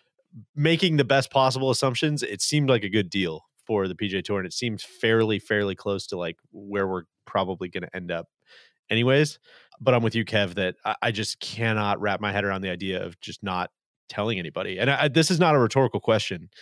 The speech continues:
Like, I've been thinking about it for six months now. I mean, what, what was the benefit of not telling anyone? Was it purely like, "Oh, we can't,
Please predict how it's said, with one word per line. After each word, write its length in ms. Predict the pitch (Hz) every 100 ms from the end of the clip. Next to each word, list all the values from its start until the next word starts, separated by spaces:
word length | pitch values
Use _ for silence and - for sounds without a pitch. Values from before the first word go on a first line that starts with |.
| - - _ _ _
Like, 200 | - 139
I've 120 | 127
been 120 | 110 113
thinking 180 | 143
about 120 | 120 107
it 60 |
for 80 | 95
six 260 | - 117 110
months 240 | 110 104
now. 180 | 82 76
I 40 |
mean, 120 | 92
what, 300 | 101 117 123
what 220 | 131 139 156
was 180 | 156 104
the 120 | 113
benefit 400 | 120 131 - 104
of 180 | 92 104
not 320 | 101 104 104 _ _ _
telling 280 | - 117 107
anyone? 340 | 92 85 80
Was 160 | 92 101
it 100 | -
purely 460 | - 131 139 143 139
like, 300 | 117 104 -
"Oh, 160 | 110 107
we 140 | 98
can't, 380 | - 117 101